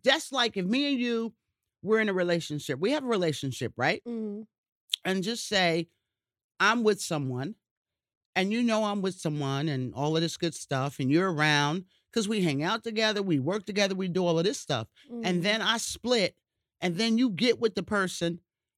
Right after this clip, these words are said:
Speaker 1: and then you say, you post this caption, "Good things come to those who wait." Just like saying you wanted what I had all the time.
Speaker 2: Mm.
Speaker 1: That's the part I find problematic.
Speaker 2: Ooh, okay.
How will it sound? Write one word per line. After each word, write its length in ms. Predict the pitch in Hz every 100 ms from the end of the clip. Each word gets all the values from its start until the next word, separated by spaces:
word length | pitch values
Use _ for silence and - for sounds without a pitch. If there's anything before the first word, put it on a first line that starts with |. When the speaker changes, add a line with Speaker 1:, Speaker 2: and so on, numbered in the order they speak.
| _
Speaker 1:
and 220 | 185 190 185
then 260 | 262 254
you 140 | 247 226
say, 400 | - 226 202 175 185
you 140 | 214
post 340 | - 214 208
this 140 | 185 175
caption, 540 | 220 - - 175 147 - _ _ _ _ _ _ 127
"Good 240 | 190 185
things 240 | 202 185 -
come 220 | 196 190
to 100 | 151
those 380 | 165 165 156 -
who 120 | 170
wait." 340 | 117 151 226 - _ _ -
Just 220 | 226 -
like 200 | 233 208
saying 480 | - 277 262 226 220
you 120 | 294
wanted 320 | 233 262 247
what 160 | 208 220
I 100 | 285
had 240 | 214 190
all 200 | 175 202
the 80 | 220
time. 380 | 269 285 277 107 _ _ _ _ _ _ _ _ 240 190 _ _ _ _ _ _ -
Speaker 2:
Mm. 360 | 254 233 208 185 - - -
Speaker 1:
That's 400 | 131 226 320 -
the 100 | 302
part 260 | 285 254 226
I 100 | 226
find 360 | 233 220 196
problematic. 640 | - 220 185 190 247 147 - _ _ _ - 330
Speaker 2:
Ooh, 260 | 359 359 _ _ _ _ _ _ _ -
okay. 460 | 294 339 277 233